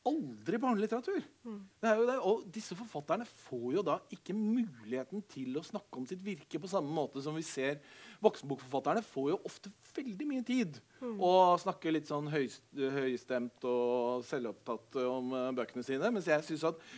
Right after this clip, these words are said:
Speaker 1: barne- og ungdomsbokforfattere har en litt annen tilnærming til å prate om bøkene sine,
Speaker 2: Mm.
Speaker 1: som er litt mer sånn jordnær og, ja, ja, jeg får jo ikke prate om dette så ofte, men det er jo dritgøy å få gjøre det nå.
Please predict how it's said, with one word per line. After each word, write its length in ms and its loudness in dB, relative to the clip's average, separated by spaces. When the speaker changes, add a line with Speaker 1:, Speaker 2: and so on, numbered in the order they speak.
Speaker 1:
barne- 200 6
og 100 0
ungdomsbokforfattere 1080 -4
har 280 2
en 80 0
litt 180 -4
annen 180 -2
tilnærming 600 -6
til 180 -10
å 80 -6
prate 320 -4
om 240 -2
bøkene 300 -2
sine, 260 -4
Speaker 2:
Mm. 240 -14
Speaker 1:
som 120 -4
er 140 0
litt 200 -2
mer 120 2
sånn 220 4
jordnær 840 6
og, 320 10
ja, 140 4
ja, 160 4
jeg 100 -2
får 140 -2
jo 40 0
ikke 120 -6
prate 180 4
om 80 -2
dette 160 0
så 80 0
ofte, 180 0
men 160 4
det 60 6
er 80 2
jo 160 2
dritgøy 560 0
å 80 0
få 80 -4
gjøre 160 4
det 80 0
nå. 200 2